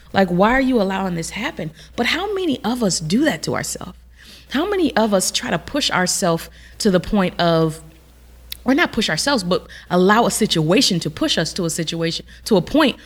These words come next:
where we can't handle it anymore, or we are no longer able to function outside of these people or these situations?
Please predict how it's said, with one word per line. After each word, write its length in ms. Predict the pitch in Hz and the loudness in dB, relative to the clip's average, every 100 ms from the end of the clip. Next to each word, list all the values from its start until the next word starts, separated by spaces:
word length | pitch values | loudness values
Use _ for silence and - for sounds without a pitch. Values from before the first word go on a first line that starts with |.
| - | -8
where 100 | 196 | -2
we 120 | 196 | 0
can't 260 | 254 269 214 | 2 0 -2
handle 320 | 196 330 294 | -2 -2 0
it 120 | 151 | 0
anymore, 480 | 156 143 151 - - - - - 196 | -2 -6 -6 -10 -14 -18 -20 -8 0
or 80 | |
we 160 | 190 262 | 2 4
are 100 | 214 | 4
no 220 | 190 214 | 6 6
longer 320 | 247 233 233 214 | 6 4 0 0
able 240 | 196 202 | 0 0
to 140 | - | -4
function 680 | 165 - 202 262 - 165 160 156 - - - | -14 -4 -2 0 0 0 0 -4 -20 -18 -4
outside 640 | 196 208 - - 233 262 | -2 0 -2 -2 -2 -2
of 160 | 180 165 | -2 -4
these 280 | 185 208 - | -2 -2 -4
people 500 | - 285 330 147 156 | -6 -4 -2 -2 -2
or 80 | 170 | -2
these 160 | 208 | -2
situations? 840 | - 254 202 226 339 - 151 - | -4 -4 -2 0 -2 -2 -6 -10